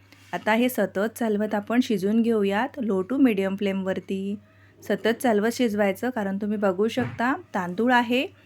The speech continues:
तर हा असा लगेच घट्ट व्हायला लागतो, म्हणून सतत चालवायचं. ही उकडीचे मोदक अगदी नवशिके लोकंसुद्धा आरामात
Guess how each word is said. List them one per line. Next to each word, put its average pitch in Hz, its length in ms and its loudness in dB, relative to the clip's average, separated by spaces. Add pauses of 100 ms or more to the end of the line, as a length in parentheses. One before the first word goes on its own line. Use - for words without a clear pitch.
(260)
तर 233 100 -2
हा 214 200 2
असा 214 200 0
लगेच 208 580 0 (340)
घट्ट 190 260 0
व्हायला 226 380 4
लागतो, 233 580 0
म्हणून 226 220 0
सतत 233 460 -4
चालवायचं. 226 600 0 (800)
ही 285 220 -4
उकडीचे 240 460 -6
मोदक 240 520 -6
अगदी 202 520 -8
नवशिके 233 600 -4
लोकंसुद्धा 226 600 -8
आरामात 214 380 -8